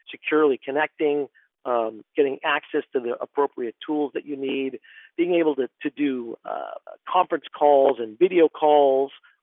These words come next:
uh, from a home environment, needing the connectivity. There's a lot of interesting implications around that. So, um, that was certainly interesting. Another interesting thing was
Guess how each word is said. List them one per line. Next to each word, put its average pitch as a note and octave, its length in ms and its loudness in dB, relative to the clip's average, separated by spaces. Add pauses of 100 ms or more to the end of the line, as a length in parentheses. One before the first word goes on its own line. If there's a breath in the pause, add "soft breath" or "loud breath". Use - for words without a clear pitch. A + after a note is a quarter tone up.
(100)
uh, A2+ 180 -8
from C#3+ 160 -2
a A#2+ 40 -2
home C3+ 240 -2
environment, B2 580 -4
needing D3 320 -6
the A#2 80 -12
connectivity. C#3 840 -4
There's - 300 -18
a - 20 -6
lot D#4+ 160 0
of D4+ 60 -8
interesting G3 400 -4
implications C#3+ 640 -6
around D2+ 320 -12
that. - 160 -18 (120)
So, D#3+ 280 4 (440 loud breath)
um, C#3 280 0
that A3 180 2
was A3+ 160 4
certainly G#3 320 2
interesting. F3+ 500 -2 (280 soft breath)
Another C#4 260 4
interesting E3 460 0
thing D#3 220 0
was E3+ 280 4